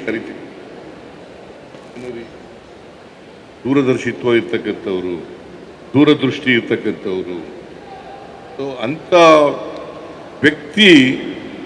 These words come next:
ಇವತ್ತು ನಾವು ಅವರನ್ನ ನೆನ್ಕೊಳ್ತಾ ಇರ್ತಕ್ಕಂಥದ್ದು ಇದೆಯಲ್ಲ, ಪ್ರತಿಯೊಬ್ಬರ ಕರ್ತವ್ಯ. ಅನೇಕ ಜನ ರಾಜ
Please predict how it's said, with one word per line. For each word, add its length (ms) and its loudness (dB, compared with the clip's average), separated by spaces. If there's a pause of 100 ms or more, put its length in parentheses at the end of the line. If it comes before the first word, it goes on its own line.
(880)
ಇವತ್ತು 340 0 (180)
ನಾವು 200 -2 (1300)
ಅವರನ್ನ 440 2 (100)
ನೆನ್ಕೊಳ್ತಾ 560 4
ಇರ್ತಕ್ಕಂಥದ್ದು 640 2
ಇದೆಯಲ್ಲ, 320 0 (960)
ಪ್ರತಿಯೊಬ್ಬರ 1000 -4 (460)
ಕರ್ತವ್ಯ. 760 4 (1400)
ಅನೇಕ 380 6 (140)
ಜನ 120 6 (340)
ರಾಜ 220 2